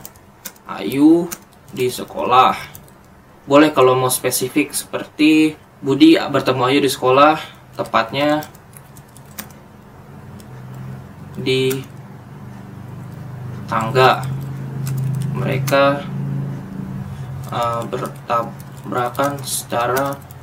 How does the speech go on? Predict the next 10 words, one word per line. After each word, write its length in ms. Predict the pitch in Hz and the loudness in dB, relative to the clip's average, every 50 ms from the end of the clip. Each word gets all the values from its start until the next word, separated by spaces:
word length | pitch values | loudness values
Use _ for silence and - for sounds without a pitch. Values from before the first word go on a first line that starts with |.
| - - - - | -20 -20 -18 -10
nggak 320 | - - - - - - - | -8 -8 -8 -8 -10 -10 -8
sengaja, 800 | - - - - - - 95 - 98 - - - - - - - | -6 -6 -4 -4 -4 -4 -6 -6 0 4 4 4 4 2 -2 -6
misalkan 400 | 127 - - - - 139 139 127 | -8 -6 -4 -2 -2 0 -2 -2
gitu. 320 | 127 - - - 76 - - - - | -6 -6 -8 -10 -12 -12 -12 -4 2
Boleh 260 | 147 156 165 160 147 - - | 4 6 6 6 4 2 -2
kok. 160 | - - - - - - _ _ - - - - - - - - - - - - - - - - - - - - - - - - - - - - - - - | -8 -8 -8 -12 -20 -20 _ _ -20 -20 -20 -20 -20 -20 -20 -20 -20 -20 -20 -20 -20 -20 -20 -20 -20 -20 -20 -20 -20 -20 -20 -20 -20 -20 -20 -20 -20 -12 -4
Terus 320 | - 135 139 139 131 135 139 | 2 4 4 4 4 4 2
yang 240 | 127 120 120 120 - | 2 2 0 0 -2
ketiga, 480 | - - - 123 131 139 151 151 - | -4 -4 -4 -2 2 4 4 4 4
misalkan 720 | 147 143 127 127 131 127 127 - - 165 165 170 175 175 | 2 0 -2 0 0 0 0 2 2 4 4 4 2 0